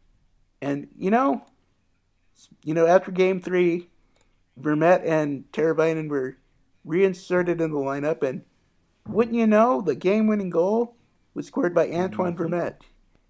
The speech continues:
Speaker 1: on a just
Speaker 2: Assisted by Tavo. <laughs>
Speaker 1: Yep, it was a, he got way off to the side of the net, a rough, uh, you know, tough angle.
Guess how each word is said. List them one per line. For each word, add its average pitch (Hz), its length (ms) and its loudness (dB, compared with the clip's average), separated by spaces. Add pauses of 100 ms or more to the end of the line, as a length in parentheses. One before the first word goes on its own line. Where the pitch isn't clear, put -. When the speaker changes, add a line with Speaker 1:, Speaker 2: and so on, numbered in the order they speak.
(440)
Speaker 1:
on 139 180 -4
a 143 180 2
just 180 300 4
Speaker 2:
Assisted 113 260 -12
by 120 140 -8
Tavo. 127 440 -10 (200)
<laughs> - 240 -20
Speaker 1:
Yep, 156 360 4 (100)
it 156 120 -2
was 156 200 0
a, 143 320 0 (480)
he 160 160 -8
got 170 400 4
way 165 240 4
off 196 160 6
to 196 80 -4
the 175 100 -4
side 160 300 4
of 160 80 -4
the 156 80 -8
net, 147 360 -6 (600)
a 139 160 -2
rough, 170 360 4
uh, 160 200 0
you 156 100 -2
know, 151 120 0
tough - 260 2
angle. 147 460 -4